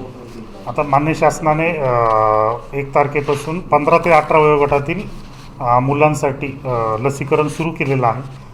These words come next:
महापालिका हद्दीमध्ये सात आरोग्य केंद्राच्या माध्यमातून शहरामधील पन्नास शाळा आणि जवळजवळ आठ कॉलेजमध्ये पंधरा, पंधरा ते अठराचं लसीकरण सुरू केलेलं आहे. मागील चार दिवसामध्ये, अ, आपल्याला एकोणीस हजारचं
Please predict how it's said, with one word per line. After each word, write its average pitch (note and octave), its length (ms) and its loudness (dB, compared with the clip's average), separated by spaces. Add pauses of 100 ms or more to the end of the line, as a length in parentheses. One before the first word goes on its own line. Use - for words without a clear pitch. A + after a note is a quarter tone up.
(140)
महापालिका C#3+ 520 2
हद्दीमध्ये C#3+ 540 -2
सात D3+ 400 0
आरोग्य C#3 320 2
केंद्राच्या C#3 480 -2
माध्यमातून C#3+ 520 -2 (640)
शहरामधील C#3+ 460 2
पन्नास D#3+ 480 2
शाळा C#3+ 380 4 (300)
आणि C3+ 160 -4
जवळजवळ C#3+ 380 2
आठ D3+ 280 4
कॉलेजमध्ये C#3 600 2 (600)
पंधरा, C#3+ 340 4
पंधरा C#3+ 420 -2
ते D3 100 -2
अठराचं C#3 340 -2
लसीकरण C#3 400 -4
सुरू F3+ 220 -4
केलेलं C#3+ 320 -4
आहे. C3+ 100 -8
मागील C3 340 -4
चार F3+ 220 4
दिवसामध्ये, D#3 540 -2 (640)
अ, - 20 -6
आपल्याला B2+ 400 0
एकोणीस F3+ 480 -2
हजारचं D#3+ 340 0